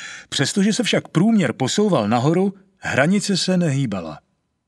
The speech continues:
Existují historické záznamy o lidech,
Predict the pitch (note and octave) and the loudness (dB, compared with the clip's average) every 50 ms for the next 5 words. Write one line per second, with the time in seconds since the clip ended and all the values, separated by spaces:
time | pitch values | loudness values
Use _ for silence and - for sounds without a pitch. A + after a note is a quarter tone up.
0 | _ _ _ _ _ _ - D3 A2+ C3 D#3 D3 - E3+ E3 D3+ B2+ - A2 C3+ | _ _ _ _ _ _ -4 -2 0 0 -2 0 0 0 0 2 2 0 0 -2
1 | - - D#3+ D#3 D#3+ - - D#3+ C#3 A#2+ A#2+ C3 C#3 C#3+ B2 D#3+ D#3+ D#3 D3+ D3 | 0 0 2 2 2 0 0 0 0 2 2 2 2 2 2 2 0 0 0 -2
2 | - C3+ B2+ C3 B2+ A#2 C#3+ D#3+ D#3 - - - | -2 -2 0 0 2 2 0 0 0 -4 -10 -16